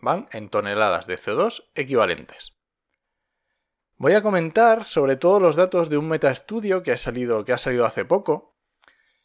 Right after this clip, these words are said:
Eh, ¿un metaestudio qué significa? Pues es coger muchos estudios que se han hecho al, a, a, en este tema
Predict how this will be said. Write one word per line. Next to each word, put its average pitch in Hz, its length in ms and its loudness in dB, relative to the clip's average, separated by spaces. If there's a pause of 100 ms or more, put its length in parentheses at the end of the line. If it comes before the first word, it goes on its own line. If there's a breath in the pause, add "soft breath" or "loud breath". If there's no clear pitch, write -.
(180)
Eh, 127 520 4
¿un 131 100 -4
metaestudio 170 500 2
qué 156 80 -2
significa? 147 500 -4
Pues - 140 -4
es 127 100 -8
coger 131 540 -2
muchos 123 580 -2
estudios 170 320 -2
que 160 80 -8
se 156 120 -10
han 156 60 -8
hecho 156 280 -2
al, 156 280 0
a, 143 1160 0
a, 135 140 -4 (200)
en 147 140 -8
este 143 240 -4
tema 226 440 -2